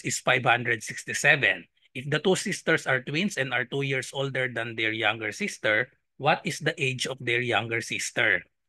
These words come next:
So, ang problem na ito, madaling sagutan by elimination of choices. Kasi, so we have five sixty-seven, kailangan i-factor natin ito kung saan yung dalawang number magkaparehas dahil twins, tapos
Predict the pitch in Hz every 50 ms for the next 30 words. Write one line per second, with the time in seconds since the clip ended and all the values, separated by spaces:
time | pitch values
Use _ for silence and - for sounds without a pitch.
0 | _ _ _ _ _ _ - 208 208 208 196 214 208 202 196 175 196 202 202 196
1 | 190 190 185 180 175 - - 147 139 139 135 131 - _ _ _ _ _ _ _
2 | _ _ - 156 180 175 170 180 190 196 175 - 180 165 170 165 - 165 143 147
3 | 151 139 143 151 160 - 156 151 151 147 143 143 135 127 135 - 147 127 127 120
4 | - - 120 107 107 - - 131 131 127 113 - - - - - _ _ _ _
5 | _ _ _ _ _ _ - 139 - 214 196 - 190 170 156 160 156 156 151 139
6 | - 175 165 156 143 - 170 - - 190 160 - 185 180 175 147 127 117 113 117
7 | 131 127 - _ _ _ _ - 160 175 180 185 185 185 214 - 165 - - 160
8 | 143 - - 151 156 156 151 135 135 - 143 147 143 135 139 - 113 104 101 107
9 | - - 156 165 143 - 180 - 156 147 143 147 151 139 - _ _ - 160 170
10 | 175 160 147 156 160 156 156 151 156 160 151 139 139 139 139 160 160 147 131 123
11 | 131 123 - 131 131 135 131 127 127 127 - - 123 113 113 117 117 127 - -
12 | 190 147 123 120 131 127 - - - _ - - _ _ - 180 196 190 - 151
13 | 135 139 135 - - - -